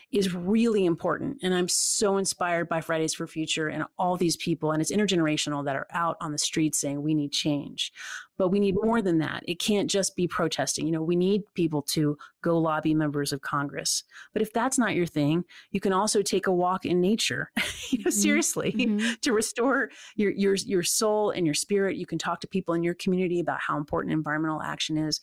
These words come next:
Speaker 1: So what I try to do is I, I break down and we can talk about a little bit more. The, the part one of the book is, "Who are you? What matters to you? How do you want to show up in service to others and into the future?" The second part is kind of issue by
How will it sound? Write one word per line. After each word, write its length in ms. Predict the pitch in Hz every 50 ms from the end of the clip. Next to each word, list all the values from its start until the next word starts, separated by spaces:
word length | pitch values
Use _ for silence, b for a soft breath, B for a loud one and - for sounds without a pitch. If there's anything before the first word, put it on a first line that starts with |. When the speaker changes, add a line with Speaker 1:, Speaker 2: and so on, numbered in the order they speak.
| B B B B B
Speaker 1:
So 140 | - 214
what 160 | 208 214 240 254
I 80 | 254 240
try 200 | - - 214 196
to 80 | 185
do 200 | 165 175 180 170
is 100 | 165 160
I, 140 | 165 147 147 B B B B
I 100 | B 185
break 380 | 175 180 - 208 214 226 214 -
down 360 | - 170 165 160 151 160 156 - _ _ _ _ _ _ _ _ _ _ _ - 196
and 20 |
we 60 | 196
can 100 | 190 190
talk 200 | 170 185 180 170
about 140 | - - 160
a 40 | 156
little 160 | 147 165 170
bit 140 | 151 160 156
more. 240 | 165 160 160 156 160
The, 120 | 143 147 -
the 80 | - -
part 300 | - - 208 190 - 180
one 180 | 185 214 226 233
of 100 | 226 190
the 60 | 190
book 300 | 160 175 165 160 - 160
is, 160 | 160 147 - B B B
"Who 220 | - - 285 247 -
are 100 | 202 190
you? 380 | 190 180 160 160 156 - - - _ _ _ _ B B B B B B
What 300 | 185 190 254 269 - -
matters 400 | 214 202 196 190 190 180 - -
to 180 | - - 170
you? 460 | 151 151 151 160 175 156 - - - _ B B B B
How 160 | - - 254
do 80 | 254 254
you 440 | 220 180 175 175 190 208 233 254 262
want 220 | 247 233 202 185
to 60 | 185
show 340 | 175 - - - 180 160 151
up 300 | 151 143 135 - - _ _ _ _ _
in 140 | - 185 180
service 580 | - - - - 208 208 180 180 180 165 - -
to 260 | - - - 165 - - -
others 400 | 185 185 190 190 185 180 - -
and 120 | - 170
into 200 | 165 156 - -
the 80 | 151 147
future?" 520 | - - 156 143 - - - - - 180 B B B B B B B B B
The 80 | - 196
second 500 | 202 - - 294 294 294 294 247 208 -
part 300 | - 196 175 165 - -
is 80 | 180 -
kind 160 | - 196 175
of 80 | 151 - -
issue 440 | - 220 220 - - - 226 220 220 196
by 220 | - 165 151 151